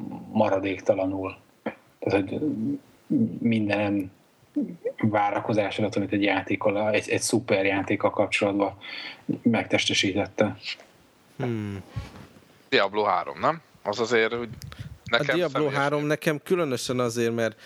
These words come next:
Speaker 2: én sose játszottam a Diablo egyel vagy kettővel, talán maximum egy ilyen fél órát egyszer kipróbáltam, szóval nekem az egész fajta ilyen, beszéltünk róla, ez az action R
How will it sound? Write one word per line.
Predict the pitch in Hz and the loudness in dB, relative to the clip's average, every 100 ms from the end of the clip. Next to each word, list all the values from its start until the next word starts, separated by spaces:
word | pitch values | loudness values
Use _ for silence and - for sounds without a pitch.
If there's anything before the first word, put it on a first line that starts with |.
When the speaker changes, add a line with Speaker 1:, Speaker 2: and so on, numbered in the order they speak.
| - - | -10 -4
Speaker 2:
én | |
sose | 120 - 160 135 | -2 2 2 2
játszottam | 110 104 101 - 110 - 104 | 2 0 0 -2 -2 0 0
a | 101 98 | 0 -2
Diablo | 101 113 113 104 107 | 0 0 0 0 0
egyel | 104 101 110 101 | 0 0 0 0
vagy | 104 - | -2 -2
kettővel, | - 98 - 110 101 101 | -2 -2 -2 -2 0 -2
talán | - 104 101 104 92 | 0 0 2 0 -4
maximum | 98 104 - 104 | -6 -4 -2 -2
egy | 95 - | -2 -2
ilyen | 95 101 - - | -2 -4 -12 -20
fél | - - 113 | -2 2 2
órát | 110 104 98 - | 2 0 0 0
egyszer | 104 - 110 92 | -2 0 -4 -2
kipróbáltam, | 110 - - 101 92 98 101 104 | -2 0 0 0 2 0 0 -2
szóval | - 110 | 0 0
nekem | 107 - 113 | 0 0 0
az | 107 | 2
egész | 117 104 101 - - - - - - | 0 2 -2 -2 -8 -16 -18 -20 -8
fajta | - 117 101 - 113 104 | 2 2 2 0 0 0
ilyen, | 104 101 98 104 - - - - - 185 - - - - - 123 113 - | 0 -2 -4 -8 -16 -20 -20 -20 0 0 0 -10 -20 -20 -14 -4 -4 -2
beszéltünk | - 104 - 104 107 - | -2 0 0 -2 -2 0
róla, | 104 | 0
ez | 101 | 0
az | 98 | 0
action | 104 - - 104 | 0 0 0 0
R | 98 | 0